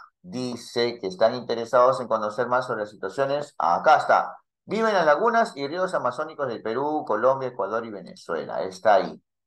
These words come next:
Muy bien. O sea, si su respuesta está escrita ahí, vamos viendo la A. Ya está. La B, eso se queda. La B, eso se queda. ¿Qué me dicen?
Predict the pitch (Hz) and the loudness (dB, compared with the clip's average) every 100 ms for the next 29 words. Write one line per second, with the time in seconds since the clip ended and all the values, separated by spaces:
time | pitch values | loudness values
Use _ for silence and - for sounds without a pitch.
0 | _ _ _ 73 69 71 80 107 135 180 | _ _ _ -18 -16 -4 2 2 2 -6
1 | _ _ _ _ 98 95 110 104 113 104 | _ _ _ _ -8 -8 -10 -4 0 2
2 | 104 - 156 160 117 104 135 135 - 147 | 2 2 2 2 -2 -4 -4 -6 -8 -6
3 | 147 165 160 151 151 _ _ _ _ - | 4 4 4 0 -6 _ _ _ _ 0
4 | 117 120 110 120 120 117 127 120 95 - | 2 2 -2 -4 -6 -2 0 2 2 2
5 | - 101 98 107 - - _ _ _ _ | 2 6 6 4 0 -10 _ _ _ _
6 | _ _ _ _ _ _ 80 80 - 80 | _ _ _ _ _ _ -10 -10 -8 -10
7 | 69 - - _ _ _ _ _ _ - | -10 -14 -20 _ _ _ _ _ _ -14
8 | 110 127 123 120 120 117 - - 202 196 | 2 6 8 8 8 6 4 -2 -2 -2
9 | 180 151 127 151 165 165 - 196 170 143 | -2 -4 -4 -4 -2 -6 -8 -6 2 6
10 | 123 110 101 120 120 165 180 135 156 156 | 6 4 0 -2 -2 -4 -8 -8 -12 -16
11 | 156 185 156 120 143 175 180 180 110 90 | -6 2 2 2 -2 -6 -6 -6 -6 -6
12 | - | -14